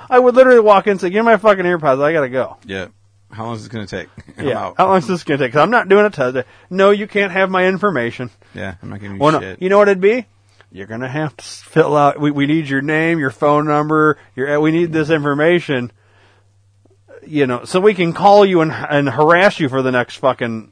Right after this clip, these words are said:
Speaker 1: six months.
Speaker 2: Yep.
Speaker 1: And because now that you actually showed up to get your, but we, you're not getting any of these mailers in the future <laughs> 'cause they don't wanna have to give you the fucking
Speaker 2: Right.
Speaker 1: another set of earpods.
Speaker 2: Right.
Speaker 1: What was it last time? Each time we do this, it's,
Speaker 2: Yeah, something
Speaker 1: it's
Speaker 2: different
Speaker 1: some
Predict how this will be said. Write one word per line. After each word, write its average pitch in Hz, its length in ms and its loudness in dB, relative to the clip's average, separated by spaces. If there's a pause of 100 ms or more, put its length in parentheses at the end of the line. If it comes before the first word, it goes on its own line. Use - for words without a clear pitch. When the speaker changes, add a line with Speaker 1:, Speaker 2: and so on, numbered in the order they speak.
(140)
Speaker 1:
six - 340 -8
months. 120 340 -6 (220)
Speaker 2:
Yep. 82 140 -20 (640)
Speaker 1:
And 147 160 2
because 147 340 2
now 170 220 2
that 160 200 -4
you 160 100 4
actually 147 220 -2
showed 139 220 0
up 131 100 0
to 127 40 -16
get 131 200 -4
your, 131 120 0
but 131 120 -8
we, 127 140 -2
you're 131 180 -2
not 117 200 -2
getting 113 180 -8
any 113 100 -6
of 104 60 -8
these 101 140 -12
mailers 104 400 -6
in 95 80 -14
the 90 120 -16
future - 520 -8 (200)
<laughs> - 240 -20
'cause 120 120 -10
they 127 100 -6
don't 117 120 -8
wanna 95 140 -12
have 90 120 -16
to - 80 -20
give 80 160 -20
you 80 60 -20
the 73 100 -20
fucking 78 440 -20 (440)
Speaker 2:
Right. 71 120 -20
Speaker 1:
another 120 280 -8
set 95 200 -12
of 90 60 -14
earpods. 92 540 -14 (340)
Speaker 2:
Right. 76 300 -20
Speaker 1:
What 269 140 0
was 302 180 0
it 220 100 -2
last 170 360 0
time? 85 280 -14 (260)
Each 196 220 -6
time 185 200 -2
we 165 120 -2
do 143 220 -2
this, 110 260 -8
it's, 110 160 -12
Speaker 2:
Yeah, 101 200 -12
something 123 300 -20
Speaker 1:
it's 135 160 -6
Speaker 2:
different - 40 -14
Speaker 1:
some 220 100 -2